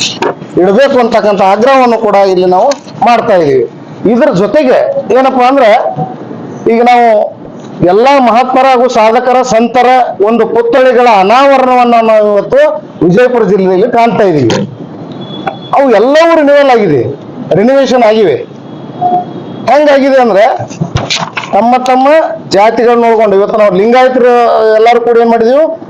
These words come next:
ಬಸವೇಶ್ವರ ವೃತ್ತವನ್ನ ರಿನೋವೇಷನ್ ಮಾಡಿದ್ವಿ. ನಂತರ, ಆ,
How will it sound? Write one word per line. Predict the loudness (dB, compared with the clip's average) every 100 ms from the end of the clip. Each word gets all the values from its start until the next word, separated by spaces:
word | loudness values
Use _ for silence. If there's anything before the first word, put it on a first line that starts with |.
| -4
ಬಸವೇಶ್ವರ | -2 2 2 2 0
ವೃತ್ತವನ್ನ | 0 0 0 0 2
ರಿನೋವೇಷನ್ | 0 0 0 0 0 0
ಮಾಡಿದ್ವಿ. | -2 -4 -4 -6 -6 -16 -16 -10 -6 -2
ನಂತರ, | 0 2 2 0 -2 -10 -16 -16 -16 -14 -14 -14 -14 -6
ಆ, | -2